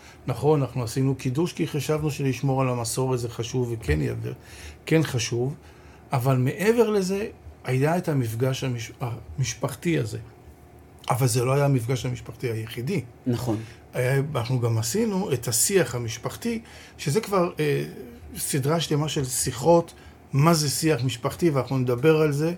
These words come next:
Speaker 2: איך יוצרים אותו
Speaker 1: איך
Speaker 2: בכלל,
Speaker 1: יוצרים
Speaker 2: איך
Speaker 1: אותו.
Speaker 2: בונים אותו נכון,
Speaker 1: נכון.
Speaker 2: ואיך בעצם משמרים אותו לאורך כל הדרך.
Speaker 1: אנחנו נדבר על זה,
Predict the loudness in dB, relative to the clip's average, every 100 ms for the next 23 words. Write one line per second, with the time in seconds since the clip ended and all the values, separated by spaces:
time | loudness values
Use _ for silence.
0 | 0 4 6 6 4 6 6 6 4 4
1 | 4 6 8 8 8 8 10 10 10 8
2 | 4 4 4 4 6 8 8 6 4 0
3 | -6 -6 0 4 6 6 4 4 2 2
4 | 0 4 2 2 2 2 0 0 2 2
5 | 2 -4 -6 -12 -6 -2 -2 0 0 0
6 | 0 0 0 -2 -4